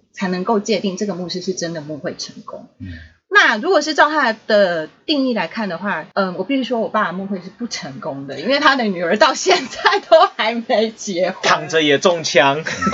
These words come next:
Speaker 3: <laughs> 明明就是协调别人的，就，啊，那我自己的查某囡仔嘛，没结婚啊。
Speaker 1: 对，不过我觉得从这边我们都可以看到说，其实大家会有对于牧师的小孩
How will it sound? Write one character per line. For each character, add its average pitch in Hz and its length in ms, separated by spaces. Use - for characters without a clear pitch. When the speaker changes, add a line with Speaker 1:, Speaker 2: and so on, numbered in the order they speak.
Speaker 3:
<laughs> - 440
明 214 180
明 233 100
就 254 140
是 247 100
协 180 240
调 175 200
别 160 220
人 165 200
的， 156 200
就， 190 280
啊， 226 240
那 233 240
我 214 140
自 220 180
己 165 140
的 160 80
查 156 160
某 185 160
囡 185 240
仔 190 60
嘛， 170 200
没 156 200
结 214 140
婚 202 320
啊。 226 280
Speaker 1:
对， 370 140
不 277 140
过 466 140
我 285 100
觉 403 120
得 415 80
从 285 200
这 381 80
边 381 340
我 233 80
们 226 120
都 415 120
可 415 100
以 339 60
看 359 160
到 330 60
说， 359 140
其 339 160
实 311 120
大 339 320
家 339 60
会 392 180
有 233 140
对 330 240
于 254 100
牧 320 320
师 320 200
的 254 140
小 196 280
孩 185 220